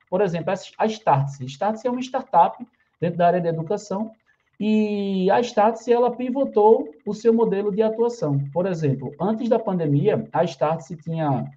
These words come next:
dois modelos principais de atuação. Um modelo presencial, onde ofertava programas internacionais, educação executiva, eventos e conferências, e um modelo de atuação online.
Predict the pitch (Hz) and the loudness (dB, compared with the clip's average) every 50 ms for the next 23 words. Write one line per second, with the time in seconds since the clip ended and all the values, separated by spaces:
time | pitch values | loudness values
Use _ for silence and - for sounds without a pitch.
0 | _ _ - 151 143 226 262 269 262 269 269 233 202 208 214 214 - - - 220 | _ _ 0 6 6 8 8 6 6 4 4 4 4 4 2 2 -2 -4 -4 -4
1 | 214 - 226 - - 160 170 170 180 180 - - 202 208 208 - 131 120 117 127 | -2 -4 -2 0 2 4 4 4 0 -2 -4 -2 -4 -4 -4 -4 -8 -4 -2 0
2 | 143 165 180 170 180 190 180 - 180 170 156 165 165 - - 151 143 135 151 175 | 0 0 0 -2 -2 -4 -2 0 0 0 0 -2 -4 -6 -4 -2 0 2 2 2
3 | 196 190 175 170 160 156 143 131 113 - - _ _ _ _ - 135 143 143 170 | 0 0 -4 -4 -2 -2 -2 -2 -2 -4 -10 _ _ _ _ 2 2 2 2 0
4 | 165 165 165 156 160 156 160 160 151 156 170 170 160 165 160 - 156 151 156 151 | 0 2 2 2 2 2 0 0 0 0 -2 -4 -6 -6 -4 -2 -2 -2 -4 -6
5 | - - 131 127 143 - - 151 156 147 147 143 - 151 143 143 147 139 143 139 | -6 -4 -2 0 0 0 0 -2 -4 -4 -4 -2 -4 -4 -4 -2 -2 -2 -2 -2
6 | 139 143 135 - 165 180 196 190 165 170 165 156 143 139 - - _ _ - 131 | -4 -6 -8 -8 -6 -4 -4 -2 -2 0 0 0 -2 -4 -8 -12 _ _ -2 -2
7 | 135 143 175 175 - - - - 156 139 - 147 139 135 147 175 180 - 220 220 | -2 -2 -2 -6 -6 -10 -8 -8 -6 -2 0 2 4 4 2 2 0 0 -2 -2
8 | 214 - - 220 233 247 247 226 - 214 220 226 233 196 226 220 220 220 214 208 | -2 -2 0 0 2 4 4 6 8 8 8 6 6 6 4 4 4 4 2 0
9 | 202 196 - - 185 196 233 240 202 143 123 117 117 123 135 | -2 -2 -4 -6 -6 -4 -2 -2 0 0 0 -2 -4 -6 -8